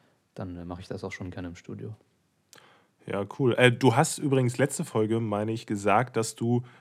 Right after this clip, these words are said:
Speaker 2: äh, irgendwie eine Möglichkeit gesehen hast, dass man, äh, Lieder hinten an das, ähm, an den Podcast irgendwie anhängen kann oder
Speaker 1: Mhm.
Speaker 2: so. Das hast du aber nicht gemacht, wenn ich das richtig gesehen habe, oder?
Speaker 1: Ja, weil die Funktion, weil es die Funktion nur in den U S A gibt bis jetzt.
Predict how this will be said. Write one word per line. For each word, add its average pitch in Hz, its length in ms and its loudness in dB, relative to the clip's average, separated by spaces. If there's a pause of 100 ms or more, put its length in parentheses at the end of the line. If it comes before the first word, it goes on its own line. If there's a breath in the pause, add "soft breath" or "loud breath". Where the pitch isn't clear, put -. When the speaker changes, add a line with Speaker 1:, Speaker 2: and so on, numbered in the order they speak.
(220 loud breath)
Speaker 2:
äh, 110 220 8
irgendwie 123 560 0
eine 123 160 2
Möglichkeit 123 540 -2
gesehen 123 260 0
hast, 120 160 -2
dass 117 180 -4
man, 110 360 0
äh, 107 260 0
Lieder 131 380 2
hinten 123 420 -2
an 104 300 0
das, 98 440 -2
ähm, 90 480 -4
an 98 140 -6
den 92 240 -2
Podcast - 460 0
irgendwie 101 200 -4
anhängen 139 400 2
kann 101 200 -4
oder 98 100 0
Speaker 1:
Mhm. 95 60 2
Speaker 2:
so. 92 160 0 (180 loud breath)
Das - 180 0
hast 151 160 4
du 160 60 4
aber 117 140 4
nicht 123 180 -2
gemacht, 147 380 -2
wenn 98 80 -2
ich 95 80 -6
das - 180 -10
richtig 92 180 -12
gesehen 87 380 -10
habe, 87 220 -4
oder? 135 340 -2
Speaker 1:
Ja, 110 240 6
weil 107 280 6
die 101 100 -8
Funktion, 110 600 -2
weil 107 120 4
es 104 100 0
die - 80 -6
Funktion 107 420 -4
nur 101 300 0
in 104 80 -4
den 98 140 -4
U 107 100 -4
S 95 140 -8
A 98 160 -6
gibt 104 260 -14
bis - 160 -18
jetzt. - 360 -14